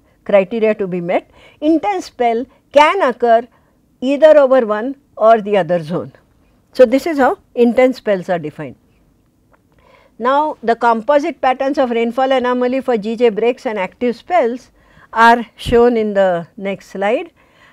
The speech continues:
And what you see here primarily is that for the break,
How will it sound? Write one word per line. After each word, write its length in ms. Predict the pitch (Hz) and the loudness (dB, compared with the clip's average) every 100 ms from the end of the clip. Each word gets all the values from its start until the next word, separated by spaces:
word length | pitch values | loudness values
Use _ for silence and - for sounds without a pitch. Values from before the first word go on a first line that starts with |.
| _ | _
And 300 | 233 254 240 | -6 -6 -6
what 280 | 208 254 277 | -2 -2 0
you 120 | 269 | -4
see 280 | 233 302 349 | -6 -6 -6
here 280 | 294 277 233 | 0 0 0
primarily 680 | 220 208 214 247 240 196 180 | 0 -2 0 -2 -2 -4 -6
is 160 | 185 190 _ _ _ - | -8 -12 _ _ _ -6
that 240 | 202 226 | 0 0
for 160 | - 226 | -2 -4
the 120 | 196 | -4
break, 540 | 170 196 311 233 - | 0 2 4 2 -4